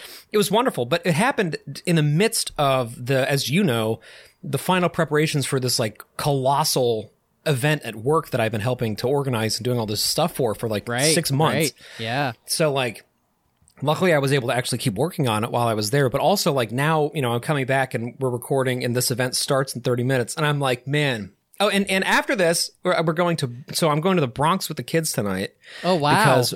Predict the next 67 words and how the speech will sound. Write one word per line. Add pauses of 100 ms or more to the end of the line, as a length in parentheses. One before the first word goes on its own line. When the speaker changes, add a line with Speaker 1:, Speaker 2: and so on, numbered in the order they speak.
Speaker 1:
Micah
is
running
a
half
marathon
in
the
morning. (460)
So
we're
gonna,
so
she's
staying
in
New
York
with
her
friends
who
are
also
running
Speaker 2:
Full
Speaker 1:
it.
And
we're
Speaker 2:
ass.
Speaker 1:
gonna
meet
them
at
Coney
Island
tomorrow
morning
at
eight
A
M (520)
at
the
finish
line
and
Speaker 2:
Of
Speaker 1:
go
Speaker 2:
course
Speaker 1:
play
Speaker 2:
you
Speaker 1:
at
Coney
Speaker 2:
are.
Speaker 1:
Island
for
the
day.
And
I'm
like,
"Man, (220)
full
ass
is
back."